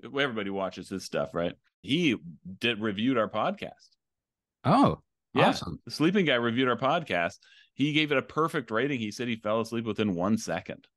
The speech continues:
Speaker 2: Nice.
Speaker 1: It's, like, based on, um, how quickly he falls asleep,
Speaker 2: Mm-hmm.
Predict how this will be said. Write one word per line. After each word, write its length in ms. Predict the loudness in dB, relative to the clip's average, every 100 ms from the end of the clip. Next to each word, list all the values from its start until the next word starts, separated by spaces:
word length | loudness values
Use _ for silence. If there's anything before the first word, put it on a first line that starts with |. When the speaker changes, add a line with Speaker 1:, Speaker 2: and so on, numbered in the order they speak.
| _ _ -10
Speaker 2:
Nice. 1200 | -4 -2 -2 -2 0 4 6 6 4 0 -4 -10 _ -10
Speaker 1:
It's, 200 | -4 0
like, 240 | 0 0
based 360 | -2 -2 -4 -4
on, 280 | -4 -4
um, 580 | -4 -6 -6 -8 -10 -14 -20 _ _
how 340 | -2 0 0 -6 -16 _ _ -18
quickly 400 | -2 -2 0 -2
he 100 | 0
falls 260 | 0 -2 -4
asleep, 360 | -8 -10 -10 -14 _ _ _ _ 0
Speaker 2:
Mm-hmm. 260 | 4 4